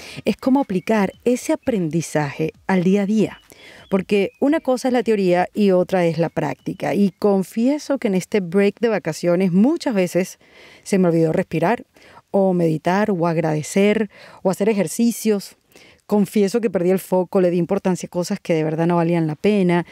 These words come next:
Y aunque sí, obvio, descansé rico, también tuve días que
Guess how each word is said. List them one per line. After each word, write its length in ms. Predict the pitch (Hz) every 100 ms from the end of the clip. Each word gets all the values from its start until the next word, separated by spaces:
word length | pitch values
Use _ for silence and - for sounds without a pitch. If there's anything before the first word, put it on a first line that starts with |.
| - - -
Y 100 | 202
aunque 240 | 208 185 208
sí, 300 | - 208 240
obvio, 560 | - 170 160 175 220 -
descansé 600 | 175 - 170 156 170 156
rico, 720 | 190 226 208 160 - 190 254 -
también 340 | 180 165 170
tuve 280 | - 233 247
días 260 | 240 226 247
que 380 | - 220 165